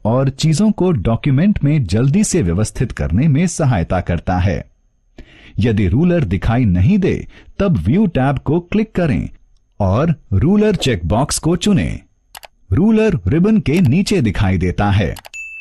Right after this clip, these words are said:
इस चौड़े सफेद रिक्त स्थान को देखें। यह वर्कप्लेस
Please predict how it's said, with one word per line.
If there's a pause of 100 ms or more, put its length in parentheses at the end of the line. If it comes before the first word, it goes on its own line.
(320)
इस
चौड़े
सफेद
रिक्त
स्थान
को
देखें। (600)
यह
वर्कप्लेस